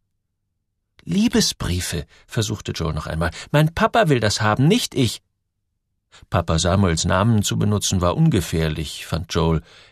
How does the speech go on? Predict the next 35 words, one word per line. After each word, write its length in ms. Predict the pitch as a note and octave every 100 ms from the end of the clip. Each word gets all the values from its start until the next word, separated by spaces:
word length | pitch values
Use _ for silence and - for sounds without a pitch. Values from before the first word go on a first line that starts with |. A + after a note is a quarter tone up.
| -
Er 140 | F#2
ging 180 | A2 G2+
ja 100 | E2+
doch 240 | B2+ -
nie 160 | F2 E2
in 140 | E2
die 80 | -
Bibliothek. 640 | E2+ D#2+ - - - - _ _ _ _ _ _ _ _ _ -
„Wenn 200 | F#3+ A#3+
dein 280 | A3+ B3 -
Papa 320 | B3 C4+ C4
Liebesbriefe 720 | A#3 B3+ C#4 - C4 B3+ B3
schreiben 360 | - A#3 C#4 B3+
will, 140 | C4
dann 160 | C4 A#3+
schafft 320 | - C#4 -
er 80 | B3+
es 100 | B3+
auch 140 | A#3+
allein“, 640 | B3 B3 B3+ B3+ A3+ A#2 - _
sagte 380 | - F#2+ - E2+
Frau 160 | - -
Arvidsson. 540 | E2 - - - G2+
„Liebesgedichte 1300 | - D3 A3+ A3 A#3+ - A3 G3 C#4+ C4+ - E3 A#2+
haben 280 | A2 A#2 A#2
wir, 120 | C#3+
aber 160 | D3+ D#3
keine 340 | - F#3+ G#3
Liebesbriefe.“ 1000 | G3 G#3+ A3 F3 - A3 C4 A3 A2 - _ _ _ _ _ _ _ _ _ - _
„Vielleicht 460 | - - C3+ D3 -
gehen 220 | D#3+ F3
die 200 | E3+ D#3+
auch“, 480 | D#3 F3+ A2+ - - _
sagte 340 | - D2+ D2 -
Joel. 320 | - - -